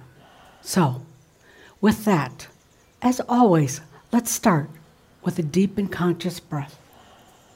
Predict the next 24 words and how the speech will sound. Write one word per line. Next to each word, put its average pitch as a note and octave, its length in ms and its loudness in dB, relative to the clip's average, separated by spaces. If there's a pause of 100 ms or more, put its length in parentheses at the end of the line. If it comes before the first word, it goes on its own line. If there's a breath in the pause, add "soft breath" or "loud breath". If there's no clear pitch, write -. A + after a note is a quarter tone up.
(640 loud breath)
Take G3+ 260 2
that E3 280 0
good, B3+ 340 4 (280)
deep G3 440 -2
breath D#3+ 540 -2
of D#3+ 140 -4
life. C3+ 560 -6 (1900 loud breath)
Let B3 220 2
yourself A3 400 2
get G3+ 160 -2
really A#3+ 580 8
comfortable, E3 720 0 (380)
whatever A3+ 500 4
that F#3+ 220 6
means F3+ 340 10
for - 160 -6
you. C3+ 300 -4 (1040 loud breath)
And - 160 -4
take G#3+ 400 -2 (200)
that D3+ 280 0
good, F#3+ 380 0
deep F3+ 320 4
breath. C3 440 -2 (1000 soft breath)
Feel E3 540 2